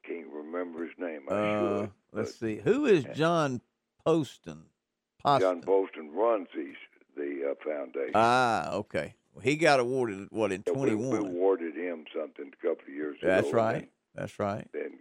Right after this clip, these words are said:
Speaker 1: gave it. Then this year we gave it to, uh, Leroy Jordan.
Speaker 2: Leroy Jordan. Yeah, I can't. I'm gonna look and see if I can't find. Luke Fickell was also
Speaker 1: Yeah, Luke, Luke Fickell. That's, uh,
Speaker 2: There
Speaker 1: who
Speaker 2: you
Speaker 1: it
Speaker 2: go.
Speaker 1: was.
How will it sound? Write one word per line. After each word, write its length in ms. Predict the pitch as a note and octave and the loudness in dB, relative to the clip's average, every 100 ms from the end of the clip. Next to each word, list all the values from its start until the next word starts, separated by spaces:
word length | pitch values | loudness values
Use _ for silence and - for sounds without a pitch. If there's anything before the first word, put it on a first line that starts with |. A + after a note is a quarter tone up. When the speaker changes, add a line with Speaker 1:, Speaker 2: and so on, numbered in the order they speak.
| _ | _
Speaker 1:
gave 240 | D#2+ E2 D#2 | -2 -2 -4
it. 140 | D2+ - - | -10 -10 -8
Then 280 | E2+ D#2 D2 | -6 -6 -4
this 160 | E2+ E2 - - | -4 -4 -6 -12
year 220 | E2+ D#2 | -6 -6
we 180 | C#2+ D2 | -6 -8
gave 260 | E2+ D2 C#2+ | -4 -4 -6
it 160 | - - | -16 -10
to, 480 | C#2+ C#2+ C#2+ C#2 C2 | -10 -8 -6 -6 -8
uh, 680 | _ _ _ _ _ - | _ _ _ _ _ -10
Leroy 380 | D#2 D2+ D2 C2+ - | -6 -6 -6 -8 -8
Jordan. 180 | D2+ E2+ | -4 0
Speaker 2:
Leroy 360 | G2+ F2+ E2 | 2 0 -2
Jordan. 440 | E2 G2+ G2+ - G2 | -2 -2 -2 -2 -2
Yeah, 120 | G#2 | -2
I 60 | F3 | -2
can't. 320 | - G3 - | -4 -6 -4
I'm 140 | C3 D#3 | -6 -4
gonna 120 | C#3+ | 0
look 240 | C#3+ C#3+ | 0 -2
and 100 | A2 | -4
see 160 | - B2 | -4 -4
if 120 | - | 0
I 120 | G#2+ | -2
can't 340 | - - F#2+ - | -2 -6 -8 -8
find. 560 | - A2 G#2+ G2 F2+ - _ _ - | -6 -2 -2 -4 -6 -12 _ _ 6
Luke 300 | C#3+ E3+ - | 8 8 4
Fickell 500 | F3 F3+ D#3+ B2 G#2+ | 4 4 2 0 0
was 160 | G#2+ | 2
also 480 | B2 C#3+ D3+ B2+ A2 | 4 4 2 0 2
Speaker 1:
Yeah, 120 | G2+ A#2 | 2 2
Luke, 220 | B2 D3+ C#3+ | 2 0 0
Luke 220 | - C#3 | -2 0
Fickell. 340 | A2+ G#2 D#2 D2 | 2 2 0 -2
That's, 200 | E2 F2 - | 0 0 -4
uh, 40 | D#2 | 2
Speaker 2:
There 280 | G2+ A#2+ A#2+ | 4 6 6
Speaker 1:
who 60 | |
Speaker 2:
you 120 | F#2+ | 2
Speaker 1:
it 120 | - - | -2 -2
Speaker 2:
go. 60 | |
Speaker 1:
was. 140 | D2 | -2